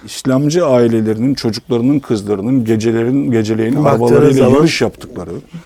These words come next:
Speaker 2: baktığınız zaman
Speaker 1: e,
Speaker 2: öyle görünüyor.
Speaker 1: mahremiyetin tamamen ortadan kalktığı bir yarışlar yapılıyor. Dedim ki ikinci Bağdat Caddesi fazla. Bu, bunu söylemekteki maksadım şuydu. Ya biz onlara niye benzemek zorundayız?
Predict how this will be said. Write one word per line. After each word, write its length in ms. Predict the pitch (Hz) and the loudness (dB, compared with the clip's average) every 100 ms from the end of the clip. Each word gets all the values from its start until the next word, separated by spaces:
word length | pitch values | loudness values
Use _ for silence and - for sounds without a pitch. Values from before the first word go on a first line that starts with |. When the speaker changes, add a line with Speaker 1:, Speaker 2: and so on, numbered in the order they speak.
| - | -6
Speaker 2:
baktığınız 540 | 135 127 - 131 131 120 | -4 -4 -4 -2 0 0
zaman 340 | 117 135 135 | -2 -2 -4
Speaker 1:
e, 40 | - | -2
Speaker 2:
öyle 320 | 104 123 117 | 0 2 0
görünüyor. 260 | 110 113 107 | 0 0 2
Speaker 1:
mahremiyetin 640 | 147 156 165 165 139 165 | 2 2 0 0 0 0
tamamen 400 | 156 160 151 151 | 0 0 0 2
ortadan 440 | 143 127 135 147 | 0 0 0 0
kalktığı 460 | 143 120 117 - 165 | 0 -2 -6 -6 -6
bir 100 | 165 | 0
yarışlar 440 | 131 131 - 165 | 2 0 0 0
yapılıyor. 460 | 143 104 - 87 87 87 - | 2 0 -4 -12 -12 -14 -18
Dedim 460 | - - 123 135 214 | -16 -12 -6 -4 -2
ki 120 | 170 | -2
ikinci 360 | 127 143 151 160 | -2 0 0 2
Bağdat 300 | 117 113 101 | 0 0 -4
Caddesi 340 | 101 - - | -8 -8 -12
fazla. 480 | 92 90 85 110 82 151 | -10 -10 -10 -12 -14 -4
Bu, 300 | 151 185 165 | 0 0 0
bunu 180 | 175 180 | 0 0
söylemekteki 560 | 165 165 165 147 127 | 2 2 0 -4 -2
maksadım 540 | 123 117 - 110 95 92 | -2 -2 -2 -4 -4 -8
şuydu. 320 | - 101 85 - _ _ - - - _ - | -8 -8 -10 -16 _ _ -20 -20 -20 _ -4
Ya 280 | 131 120 | -2 -2
biz 240 | 185 202 143 | 0 0 0
onlara 340 | 151 170 120 | -2 0 0
niye 260 | 104 160 185 | 2 2 2
benzemek 460 | 113 90 87 80 | 0 -4 -10 -12
zorundayız? 680 | - 64 - - - - - | -16 -18 -20 -20 -20 -16 -16